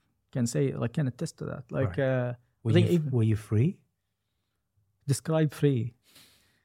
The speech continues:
Speaker 2: That's a philosophical discussion.
Speaker 1: I wish I could be free.
Speaker 2: <laughs>
Speaker 1: Uh, so um, in terms of, uh, like, saying whatever you wanted,
Speaker 2: Mm.
Speaker 1: uh,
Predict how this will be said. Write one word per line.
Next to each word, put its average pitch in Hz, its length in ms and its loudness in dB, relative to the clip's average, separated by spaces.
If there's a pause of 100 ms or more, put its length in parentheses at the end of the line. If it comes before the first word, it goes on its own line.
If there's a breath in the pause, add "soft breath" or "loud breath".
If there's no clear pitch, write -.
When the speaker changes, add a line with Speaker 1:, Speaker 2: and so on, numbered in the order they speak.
(160)
Speaker 2:
That's - 180 0
a 113 40 -6
philosophical 113 680 4
discussion. 107 480 2
Speaker 1:
I 143 80 8
wish 147 360 2
I 139 140 0
could 131 220 0
be 127 100 0
free. 147 240 4
Speaker 2:
<laughs> 151 800 6
Speaker 1:
Uh, 131 640 -10 (240)
so - 500 -6 (1300)
um, 160 560 2 (100)
in 156 100 4
terms 214 260 4
of, 151 180 0
uh, 139 200 4
like, 131 140 2
saying 143 300 0
whatever 127 320 0
you 120 100 2
wanted, 123 400 0 (340)
Speaker 2:
Mm. 123 60 -2
Speaker 1:
uh, 135 360 -2